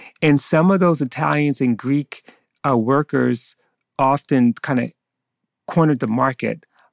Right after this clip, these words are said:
on creating alternative stores to the company stores.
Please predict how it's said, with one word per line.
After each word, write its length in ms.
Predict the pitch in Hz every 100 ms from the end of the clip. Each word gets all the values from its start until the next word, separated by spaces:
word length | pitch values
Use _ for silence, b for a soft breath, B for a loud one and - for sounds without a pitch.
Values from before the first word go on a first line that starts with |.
| _
on 280 | 127 120 117
creating 360 | - - 127 120
alternative 640 | 117 113 - 131 117 117
stores 720 | - 123 113 107 107 107 - b b b _
to 360 | - 131 110 110
the 80 | -
company 340 | 127 110 104
stores. 480 | - - - 117